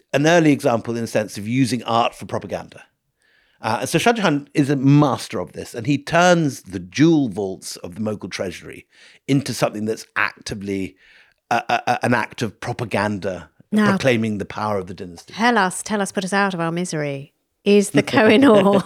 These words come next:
Speaker 1: <laughs>
Speaker 2: now going to make its debut in the world?
Speaker 1: So the Kohinoor, for the first time, we can say with certainty, the Kohinoor is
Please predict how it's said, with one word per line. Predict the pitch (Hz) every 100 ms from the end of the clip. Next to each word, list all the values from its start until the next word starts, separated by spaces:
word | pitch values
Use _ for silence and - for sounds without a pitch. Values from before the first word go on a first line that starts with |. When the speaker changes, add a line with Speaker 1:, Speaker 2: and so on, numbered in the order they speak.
| - _ -
Speaker 1:
<laughs> | - - -
Speaker 2:
now | 196 202 208 208
going | 202 196
to | 208
make | 190 202
its | 185
debut | 180 170 185 202 185 156 143
in | 147 165
the | 156
world? | 143 139 -
Speaker 1:
So | - 185
the | 165
Kohinoor, | 196 196 180 151
for | - 151
the | 143
first | - - - 185 180 - -
time, | 147 120 104
we | 110
can | 107
say | - 110
with | 104
certainty, | - 127 98 92 - 101 -
the | -
Kohinoor | - 123 123 127 101 85 85 _ _ _ _
is | 143 139 113 - -